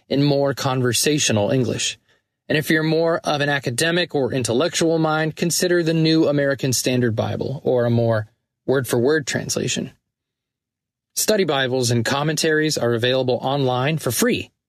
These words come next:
to aid in your journey with the Bible. Sites like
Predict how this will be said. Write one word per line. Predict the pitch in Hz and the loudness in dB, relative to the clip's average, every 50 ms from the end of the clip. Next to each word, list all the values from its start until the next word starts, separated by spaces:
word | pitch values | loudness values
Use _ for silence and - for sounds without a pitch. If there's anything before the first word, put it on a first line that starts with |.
| _ _ _ | _ _ _
to | - - - | -6 -4 -2
aid | - 160 170 190 202 196 190 190 - | 0 2 2 4 4 2 2 0 0
in | - 151 151 151 151 | -2 -2 0 0 0
your | 151 - 143 139 139 139 139 143 | 0 2 2 2 2 2 2 0
journey | 135 127 131 127 127 123 127 123 | 0 0 0 2 2 2 2 2
with | 120 117 113 113 - | 2 0 0 -2 -4
the | - | -4
Bible. | 110 120 - - - - - - - _ _ _ _ _ _ _ _ _ _ _ _ _ _ _ | -4 -4 -4 -6 -8 -8 -12 -12 -14 _ _ _ _ _ _ _ _ _ _ _ _ _ _ _
Sites | - - - 156 143 127 - - | -4 0 0 0 0 0 0 0
like | 139 123 113 - | 0 -2 -2 -4